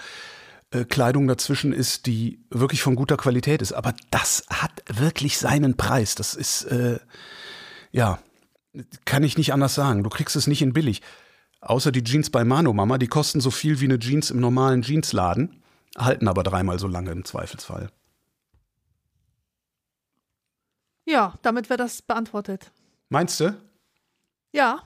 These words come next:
Speaker 1: Ah ja, weil du ja eh nichts beitragen konntest, genau. <laughs> Fällt mir jetzt
Speaker 2: Ja,
Speaker 1: auch.
Speaker 2: ja, ist so.
Speaker 1: Ja, ist so. Manchmal ist das so. Philipp fragt, ihr habt in der hunderteins, Sendung hunderteins, keine Ahnung, wann die war, über euren Niedergang und immer weniger werdende Fragen geplaudert. Das kann ich so nicht hinnehmen.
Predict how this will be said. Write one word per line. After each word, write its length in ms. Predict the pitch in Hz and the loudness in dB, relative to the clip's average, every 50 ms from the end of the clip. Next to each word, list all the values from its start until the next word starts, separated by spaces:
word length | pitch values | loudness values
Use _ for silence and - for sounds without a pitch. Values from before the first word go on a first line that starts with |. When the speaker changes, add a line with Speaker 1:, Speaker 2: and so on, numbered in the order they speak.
| _ _ _ _ _ _ _ _ _ _ _ _ _ _ - - | _ _ _ _ _ _ _ _ _ _ _ _ _ _ -4 0
Speaker 1:
Ah 100 | 147 151 | 0 2
ja, 120 | - - | 2 2
weil 100 | 123 123 | 2 2
du 80 | 123 135 | 2 2
ja 100 | 135 127 | 2 2
eh 100 | 139 139 | 2 2
nichts 180 | 139 117 - - | 0 0 -2 -4
beitragen 440 | - 101 101 - - 104 98 107 | -4 -4 -4 -6 -6 -6 -6 -6
konntest, 320 | 101 - 98 98 95 - - | -6 -8 -10 -10 -10 -12 -10
genau. 300 | - 107 104 101 107 - _ _ _ _ _ _ _ _ _ _ _ _ _ | -8 -8 -8 -8 -10 -12 _ _ _ _ _ _ _ _ _ _ _ _ _
<laughs> 1040 | - - - - - - - - 277 262 - - - - - - - - - - - | -10 -10 -10 -10 -14 -16 -10 -4 -4 -4 -4 -6 -10 -18 -18 -20 -16 -14 -12 -12 -10
Fällt 260 | - - - 107 - | -8 -4 -4 -4 -2
mir 120 | - 143 156 | 0 0 2
jetzt 100 | - - | 2 4
Speaker 2:
Ja, 40 | - | 4
Speaker 1:
auch. 100 | - 359 | 4 4
Speaker 2:
ja, 80 | 415 466 554 587 | 4 6 4 2
ist 140 | 523 - - | 2 0 0
so. 100 | 359 285 | 2 4
Speaker 1:
Ja, 240 | - 262 285 285 285 | 4 6 6 6 4
ist 180 | 277 262 - | 2 2 0
so. 100 | - 160 | 0 2
Manchmal 320 | 143 180 190 - 202 190 170 | 2 2 0 0 -2 -2 -2
ist 120 | 131 - | -2 -2
das 140 | 113 101 - | -4 -4 -4
so. 120 | - 101 | -4 -6
Philipp 520 | - - - 220 254 247 254 247 - - 170 151 - - - _ _ - - - 135 | -4 -2 0 2 2 4 2 2 0 -4 -14 -14 -14 -18 -20 _ _ -20 -20 -20 -18
fragt, 760 | - - - - 151 - - 101 101 - - - - - _ - - - - - - - - - - - - | -18 -14 -8 -8 -6 -4 -4 -6 -6 -8 -14 -18 -18 -20 _ -20 -20 -20 -20 -20 -20 -20 -20 -20 -18 -10 -2
ihr 180 | - 143 143 | 0 2 2
habt 320 | 160 202 202 - - - - _ _ | 2 2 -2 -2 -12 -12 -12 _ _
in 200 | - 165 165 160 | -2 -2 0 0
der 260 | 147 151 135 139 110 | 2 2 2 2 2
hunderteins, 800 | 110 170 214 202 190 160 - 165 135 123 - 147 160 156 113 98 | 2 2 2 2 2 2 2 0 0 0 0 -2 0 0 0 -2
Sendung 440 | - - - 98 110 117 123 117 113 | -4 -8 -8 -6 -4 -2 -2 -2 -2
hunderteins, 640 | 113 117 113 117 117 - 131 135 123 107 - - - - | -2 -2 -2 -2 -2 -2 -2 -2 -2 -2 -4 -10 -14 -8
keine 200 | - 110 107 113 | -4 -4 -2 -2
Ahnung, 220 | 113 123 123 110 | -2 -2 -4 -4
wann 100 | 117 120 | -4 -4
die 120 | 120 120 117 | -4 -2 0
war, 160 | 135 123 113 | 0 0 0
über 200 | 151 143 143 156 | 0 0 0 2
euren 240 | - 139 127 127 131 | 2 2 2 2 2
Niedergang 380 | 151 165 156 143 131 147 147 | 2 2 2 2 2 2 0
und 100 | 143 135 | 0 0
immer 180 | 160 151 135 127 | 0 0 0 2
weniger 240 | 135 139 131 131 117 | 2 2 2 2 2
werdende 240 | 131 127 131 120 | 2 2 2 0
Fragen 360 | 113 - - 120 120 131 127 123 | -2 -2 -2 0 0 2 2 0
geplaudert. 560 | 127 117 - - 131 123 127 131 123 120 - | 0 -2 -2 -2 0 2 2 2 0 0 0
Das 140 | 120 - - | -2 -2 -2
kann 120 | 123 120 | -2 -2
ich 120 | 123 110 | 0 -2
so 100 | - 117 | -2 -2
nicht 160 | 110 117 107 - | -2 -2 0 0
hinnehmen. 380 | 120 117 110 98 90 87 82 | 0 0 0 0 -2 -6 -8